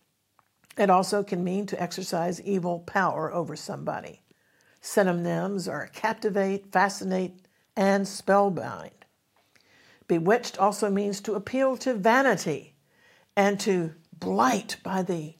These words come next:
evil eye. In classical Greek, Aristotle used bewitched to describe putting someone under a spell so they no longer could think straight or act according to reason. It's also associated with the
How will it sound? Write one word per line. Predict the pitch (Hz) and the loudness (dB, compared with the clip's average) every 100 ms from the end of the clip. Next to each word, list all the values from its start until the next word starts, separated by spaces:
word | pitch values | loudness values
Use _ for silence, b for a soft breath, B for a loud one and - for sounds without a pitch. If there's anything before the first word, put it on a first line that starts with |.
| _ | _
evil | 208 220 214 196 | -8 -6 -4 -6
eye. | - 196 185 170 131 - _ b b b b b b b b b | -6 -6 -4 -4 -8 -16 _ b b b b b b b b b
In | 156 | -12
classical | - 175 170 - | 0 0 0 -10
Greek, | 202 190 214 175 - - | -8 -2 -2 -2 -10 -4
Aristotle | 190 208 - 170 151 156 | -2 -2 -4 -4 -4 -8
used | 156 156 | -8 -10
bewitched | 156 147 170 196 - | -10 -6 -6 -6 -10
to | 170 | -10
describe | 151 - - 147 139 160 | -10 -14 -6 -6 -6 -8
putting | - 185 180 | -6 -4 -6
someone | - 180 175 170 | -4 -4 -2 -4
under | 165 165 147 | -6 -8 -10
a | |
spell | 151 - 131 95 160 - b b b b | -12 -8 -6 -6 -10 -18 b b b b
so | - - | -4 0
they | 180 180 | 0 0
no | 175 | 0
longer | 175 196 196 185 | 2 2 2 -2
could | 180 175 | -2 -6
think | - 330 330 | 2 2 2
straight | - - 170 143 - - _ _ _ _ | -8 -2 -2 -2 -8 -20 _ _ _ _
or | 175 165 | -4 2
act | 190 202 | 2 2
according | 190 - 208 208 | -14 -4 -2 0
to | 214 | -2
reason. | 214 269 320 240 147 - _ _ _ _ _ _ _ _ _ _ _ - | 0 0 0 -2 -4 -12 _ _ _ _ _ _ _ _ _ _ _ -8
It's | 175 | -6
also | 180 185 202 | -4 -4 -4
associated | 202 - 160 - 165 175 185 | -2 -2 -2 -2 -2 -2 -2
with | 180 208 202 | 0 0 0
the | 208 214 214 | 0 0 -2